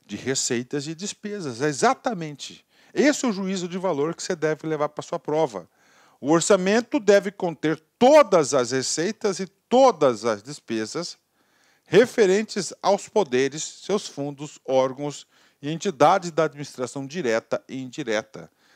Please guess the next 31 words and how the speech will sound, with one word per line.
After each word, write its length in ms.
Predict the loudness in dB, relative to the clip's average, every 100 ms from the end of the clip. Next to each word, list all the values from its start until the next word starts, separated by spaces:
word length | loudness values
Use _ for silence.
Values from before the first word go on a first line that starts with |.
| _ _
Ó, 140 | -8
todas 640 | -8 _ 4 4 2 0 0
as 160 | -2
receitas 680 | -4 -6 -6 -6 -4 -4 -6 -10
e 80 | -12
todas 600 | _ -4 -4 -2 -4 -2
as 160 | -4
despesas, 680 | -4 -12 -10 -8 -8 -10 -14
né? 220 | -8 -8 -8 _ _ _ _
Então, 280 | -16 -10 -8
esse 160 | -8 -8
aqui 120 | -8
é 40 |
o 40 | -8
princípio 440 | -8 -12 -12 -10
da 200 | -2 -2 -2 -6
universalidade, 1300 | -4 -4 -4 -4 -6 -4 -6 -6 -4 -2 -2 -2 -10
né? 280 | -8 -8 -8 _ _ _ -14
Isso 240 | -10 -8
não 220 | -4 -4
tem 300 | -2 -4 -4 -8
exceção 680 | -8 -6 -6 -6 -4 -4
a 60 | -4
esse 280 | -6 -6 -10
princípio, 680 | -14 -16 -14 -16 -16 -18
né? 240 | -10 -8 -8 _ _ _ _ _ _
Não 200 | -6 -6
tem 280 | -6 -8 -6
exceção. 600 | -8 -6 -8 -6 -8 -10 -8
Vamos 300 | -6 -6 -2
lá. 240 | -2 -2